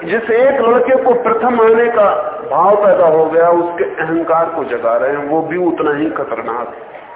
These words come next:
अब वो जिंदगी भर ये ख्याल रखेगा कि मुझे नंबर एक ही खड़े होने की जरूरत है। वो नंबर दो बैठने में बेचैन हो जाएगा। बनरसा मजाक में कहा करता था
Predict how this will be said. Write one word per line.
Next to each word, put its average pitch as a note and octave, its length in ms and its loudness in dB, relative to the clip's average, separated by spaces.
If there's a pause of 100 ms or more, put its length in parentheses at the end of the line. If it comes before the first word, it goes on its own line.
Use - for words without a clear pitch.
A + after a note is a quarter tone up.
(340)
अब D3+ 120 0
वो F#3 120 4
जिंदगी A3 440 0
भर A#3+ 200 2
ये A3 160 0
ख्याल G#3 380 0
रखेगा A3 500 0
कि G#3+ 160 -2
मुझे G3+ 240 4
नंबर F#3 460 2
एक G3 220 4
ही G3+ 180 -6
खड़े - 500 -4
होने D3 340 -2
की C#3+ 120 -10
जरूरत A2+ 540 -8
है। - 160 -20 (720)
वो C#3 80 -2
नंबर F3+ 380 0
दो F3 160 0
बैठने D#3+ 460 -2
में D#3 140 -4
बेचैन C3+ 380 -6
हो B2 140 -8
जाएगा। C#2+ 420 -8 (1000)
बनरसा A3+ 560 2
मजाक F#3+ 540 0
में G3 120 0
कहा E3 260 0
करता C3+ 380 -4
था - 200 -10